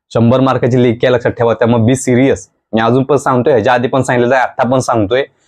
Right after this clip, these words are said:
तुम्हाला भीती घालत नाही पण तुम्हाला पाठबळ देण्याचं काम करतोय, तुमचा आत्मविश्वास वाढवण्याचं काम करतोय. ट्रिकी अभ्यास कशा पद्धतीने करायचा किंवा हे जे गणित ज्याला कळालं तोच गायडन्स करू शकतो, बाकी कोणी करणार नाही. तुम्ही फक्त आणि फक्त काय करणार, ज्यावेळी फिजिकल क्रॅक होणार तेव्हा तुमच्या डोक्यामध्ये प्रश्न पडला,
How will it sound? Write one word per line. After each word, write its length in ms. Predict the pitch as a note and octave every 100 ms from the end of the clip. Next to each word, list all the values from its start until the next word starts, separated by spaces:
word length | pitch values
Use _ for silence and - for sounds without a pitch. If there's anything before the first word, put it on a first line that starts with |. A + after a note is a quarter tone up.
| _ _
तुम्हाला 260 | A#2 B2+ B2
भीती 200 | A#2+ C#3+
घालत 180 | D3 C#3
नाही 140 | D3+
पण 120 | D3+ C3+
तुम्हाला 240 | C3+ C#3
पाठबळ 360 | - A#2+ A#2 C3
देण्याचं 320 | C3 C3 A#2
काम 280 | A#2+ A#2 A2
करतोय, 240 | A2 B2
तुमचा 300 | A2+ A2 B2+
आत्मविश्वास 480 | G#2+ - A#2+ A#2 B2
वाढवण्याचं 420 | A#2+ A#2 C3+ B2
काम 220 | A2+ A2
करतोय. 320 | F#2 F#2 - C#3 - - - -
ट्रिकी 220 | A#2 D#3
अभ्यास 300 | C#3 C3 C3+
कशा 180 | B2 C3
पद्धतीने 360 | - G#2+ A2+
करायचा 320 | A2 G#2 G#2
किंवा 240 | A2 B2+ B2+
हे 180 | C3 C#3+
जे 120 | D3
गणित 260 | C3 C#3
ज्याला 240 | C#3+ C#3 C#3
कळालं 420 | C3+ C3+ A2+ A#2 - _ _
तोच 140 | C3+ C#3+
गायडन्स 320 | B2 A2+ A#2
करू 140 | A2+
शकतो, 280 | G2+ - -
बाकी 260 | A2 G#2+ A2
कोणी 240 | A2 G#2+
करणार 260 | A2 G2 F#2
नाही. 140 | E2+ - _ _ _ -
तुम्ही 160 | C#3
फक्त 260 | C#3+ C3+ -
आणि 120 | D3
फक्त 240 | D3+ C3+ C3+
काय 140 | C#3
करणार, 260 | C#3 C#3 C#3
ज्यावेळी 200 | B2+ C#3
फिजिकल 400 | C#3 B2 B2+ C#3+
क्रॅक 220 | C3+ C3+
होणार 200 | C3+ C3+
तेव्हा 240 | B2+ B2+ B2+
तुमच्या 340 | - A#2+ A#2
डोक्यामध्ये 420 | B2 A#2 A#2 A#2+
प्रश्न 260 | A2+ A2 G#2+
पडला, 280 | G2+ F#2+